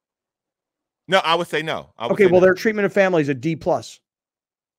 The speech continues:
Speaker 2: I mean, just, I guess what I'm saying is, is that some organizations just do things better, you know, and, and,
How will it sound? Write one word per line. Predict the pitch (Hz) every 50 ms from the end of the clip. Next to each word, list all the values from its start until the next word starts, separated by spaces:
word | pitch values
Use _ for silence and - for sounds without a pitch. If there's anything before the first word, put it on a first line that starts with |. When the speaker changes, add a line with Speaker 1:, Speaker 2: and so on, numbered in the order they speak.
| _ _ _ _ _ _ _ _ _ _ _ _ _ _ _ _ _ _ _ _ - -
Speaker 2:
I | 185
mean, | 214 240 233 - 196
just, | 190 269 233 - -
I | - 220
guess | 208 262 302 - -
what | 330 320
I'm | 269 208
saying | - - 254 240 233 226
is, | 202 180 156 165
is | 165
that | 180 175 165 -
some | - - - - 214 240 262
organizations | 277 277 262 240 196 160 139 165 160 156 165 190 170 143
just | 123 147 143 120 -
do | - 165 156
things | 156 - 170 160 151 123
better, | 107 104 - 147 139 127 104 - - _ _ _ _ _ _ _ _ _ _ _ _ _ _ _ -
you | 139 139
know, | 143 139 156 160 165 _ _ _ -
and, | 185 185 196
and, | 202 202 196 196